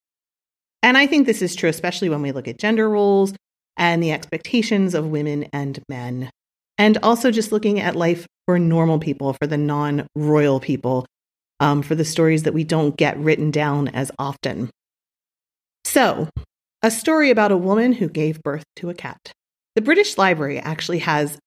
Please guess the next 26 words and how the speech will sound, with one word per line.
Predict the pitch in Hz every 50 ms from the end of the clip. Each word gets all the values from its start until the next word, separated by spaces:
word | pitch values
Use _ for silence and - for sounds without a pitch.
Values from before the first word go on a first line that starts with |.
| _ _ _ -
a | 170 160 160 156 156
drawing | 156 151 - 160 190 226 240 208 151 131 123 123 113 - -
of | 139 139 139 123 - -
said | - - - 180 160 156 160
cat, | 160 - 156 139 120 117 - - - - _ _ _ _ _ _ -
along | - 175 180 190 196 202 202
with | 190 190 -
the | 160
transcripts | - - - - 208 208 208 202 202 - - 143 120 - - - - - _ -
of | 160 160 151
the | 156 156 147
event, | 147 143 147 131 123 104 - - -
the | 156 151 131
investigation | 147 151 151 156 160 156 - - 151 147 139 147 143 - - 143 -
of | - 113 135
the | 135 123
event. | 120 123 123 107 113 - - _ _ _ _ _ _ _ _ _ _ _ _ _ _ _ _ _ _ _ _ _ -
This | 190 202
cat | - - 247 247 240 -
was | 196 190
supposedly | - 208 202 - - 226 226 220 226 214 202 190 180
delivered | 170 180 180 175 185 175 170 180 180 170 -
of | - 147 - -
Agnes | 151 156 160 160 165 151 160
Boker | - - 131 123 123 - 147
in | 151 151 139